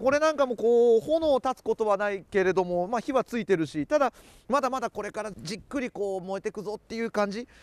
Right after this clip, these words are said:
まあ、ロン-、本当にロングスパンで燃えてくれるっていうのが分かったかなっていうような気がします。個人的になんとなく意外だったのが、僕もあまり使ったことないからっていうのもあるんですけれども、あの、ロゴスの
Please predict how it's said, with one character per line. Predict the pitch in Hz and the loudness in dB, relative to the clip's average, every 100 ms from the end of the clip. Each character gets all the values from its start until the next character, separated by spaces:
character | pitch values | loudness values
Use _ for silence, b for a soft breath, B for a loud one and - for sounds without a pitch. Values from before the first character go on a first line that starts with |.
| B - | B -2
ま | 214 | 0
あ、 | 175 | 2
ロ | 202 | 2
ン-、 | 233 | 2
本 | 254 | 0
当 | |
に | 247 | 0
ロ | 240 | 0
ン | 233 | 0
グ | 240 240 247 247 240 247 | -2 -2 -2 -2 -2 -4
ス | - | -4
パ | - 233 | 0 0
ン | 165 | 0
で | |
燃 | 147 151 | 0 0
え | |
て | 160 | 0
く | - | 0
れ | 160 | 0
る | 156 | 0
っ | 151 | -2
て | 135 | -6
い | |
う | |
の | 117 | -6
が | 117 - 139 | -6 -6 -4
分 | 135 | -2
か | 160 | -2
っ | - | -4
た | 127 | -10
か | 107 | -8
な | 101 | -10
っ | 95 | -10
て | _ 101 | _ -6
い | |
う | 95 | -6
よ | 98 | -4
う | 92 | -6
な | 90 | -8
気 | 87 | -10
が | 82 | -12
し | 87 | -14
ま | |
す。 | 87 B B B B | -18 B B B B
個 | 269 | -2
人 | 311 | -2
的 | 339 320 | -4 -4
に | 339 | -2
な | 311 294 | -2 0
ん | |
と | 311 | 0
な | 285 | 0
く | 220 | 0
意 | |
外 | 190 196 | 0 0
だ | 208 | -2
っ | |
た | 208 | -4
の | 160 | -6
が、 | 143 | -6
僕 | 175 247 | -6 -4
も | 240 | -4
あ | |
ま | 254 | -2
り | 247 | -2
使 | 285 | -2
っ | 285 | 0
た | 320 | -2
こ | |
と | 262 | -2
な | 202 | 0
い | |
か | 151 | 0
ら | |
っ | 131 | 0
て | |
い | |
う | 135 | -2
の | |
も | 127 | -4
あ | |
る | 120 | -4
ん | |
で | 107 | -6
す | - | -8
け | 107 | -8
れ | |
ど | 110 | -4
も、 | 156 139 B B B B | -2 -2 B B B B
あ | - 208 | -8 -4
の、 | 196 | -4
ロ | 202 | -2
ゴ | 226 | -4
ス | 220 | -4
の | 226 | -6